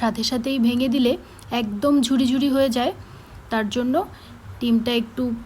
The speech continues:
যখন অমলেটটার মতো হয়ে যাবে তখন অল্প অল্প করে ভেঙে দিলে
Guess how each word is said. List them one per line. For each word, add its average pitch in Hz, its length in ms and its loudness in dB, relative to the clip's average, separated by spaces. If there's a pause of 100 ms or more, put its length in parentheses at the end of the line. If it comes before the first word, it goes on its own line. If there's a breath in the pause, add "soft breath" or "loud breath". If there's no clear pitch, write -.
(500)
যখন 233 340 -2
অমলেটটার 226 540 -2
মতো 233 260 -2
হয়ে 226 240 2
যাবে 247 280 0 (480 loud breath)
তখন 240 340 0 (260)
অল্প 233 220 -2
অল্প 233 280 -2
করে 247 160 0
ভেঙে 233 300 2
দিলে 240 240 0